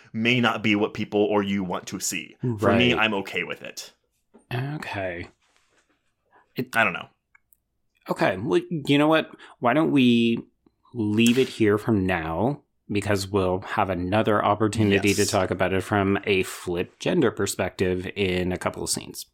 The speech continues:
Speaker 2: Okay, so let's, <laughs> let's take a deep breath. Let's jump back to the other
Speaker 1: Yeah.
Speaker 2: half of the storyline for a little bit. So we go back to the island, and this is when Erica,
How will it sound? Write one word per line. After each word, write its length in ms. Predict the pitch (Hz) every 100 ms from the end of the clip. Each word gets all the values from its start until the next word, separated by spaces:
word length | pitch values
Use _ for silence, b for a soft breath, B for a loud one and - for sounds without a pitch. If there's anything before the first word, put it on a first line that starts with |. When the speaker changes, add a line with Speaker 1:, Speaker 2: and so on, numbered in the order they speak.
| _ -
Speaker 2:
Okay, 560 | 160 147 127 82 69 - - -
so 640 | - 123 127 127 123 123 B B B B B _ _ _ _ _ _ -
let's, 440 | - 107 - - 113 - 110
<laughs> 160 | 101
let's 260 | 107 98 -
take 180 | 104 101
a 60 |
deep 300 | 92 98 -
breath. 240 | 143 139 - -
Let's 240 | 98 -
jump 300 | - 95 -
back 240 | 101 95 -
to 100 | 110
the 160 | 92
other 200 | 92 92
Speaker 1:
Yeah. 60 | 82
Speaker 2:
half 200 | 101 -
of 100 | 107
the 80 | 107
storyline 640 | - 143 139 131 127 127
for 140 | 131
a 60 | 117
little 200 | 113 113
bit. 440 | 113 113 117 - - B B B B B
So 300 | - 117 107
we 160 | 104 113
go 120 | 113
back 260 | 98 101 101
to 100 | 113
the 160 | 107 -
island, 560 | 110 104 104 104 104
and 240 | 113 110 98
this 140 | 95
is 240 | 107 98 104
when 500 | 90 90 95 120 143
Erica, 720 | 196 208 127 101 85 87